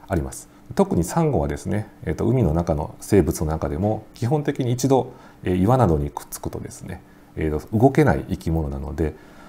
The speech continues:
まあ、サンゴを見ることで、こう、えー、他の移動性の生き物に比べると、まあ、そこの環境の影響を受けやすい生き物なので、ま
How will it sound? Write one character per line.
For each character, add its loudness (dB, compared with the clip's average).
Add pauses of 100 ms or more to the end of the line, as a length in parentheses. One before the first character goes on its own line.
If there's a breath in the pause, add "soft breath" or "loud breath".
(100)
ま -6
あ、 -8
サ 0
ン 0
ゴ 2
を 4
見 2
る 4
こ -2
と 0
で、 4 (420 loud breath)
こ 0 (960)
う、 -12
え -6
ー、 -12
他 2
の 2
移 4
動 6
性 4
の 2
生 0
き 0
物 2
に 4
比 -4
べ 0 (100)
る 0
と、 0
ま -2
あ、 0
そ -2
こ -2
の 0
環 -2
境 0
の 0
影 2
響 4
を 4
受 -2
け 2
や 2
す 2
い 4
生 -4
き -2
物 0
な -4
の -4
で、 0
ま -10